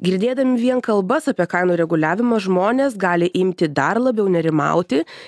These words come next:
ir masiškai pirkti. Tada valdžios institucijoms tektų imtis prekių skirstymo užduoties. Pradėjus reguliuoti vienų prekių kainas, neišvengiamai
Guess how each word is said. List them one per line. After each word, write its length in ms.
ir 180
masiškai 600
pirkti. 500
Tada 240
valdžios 380
institucijoms 680
tektų 400
imtis 400
prekių 480
skirstymo 480
užduoties. 540
Pradėjus 400
reguliuoti 480
vienų 480
prekių 320
kainas, 640
neišvengiamai 800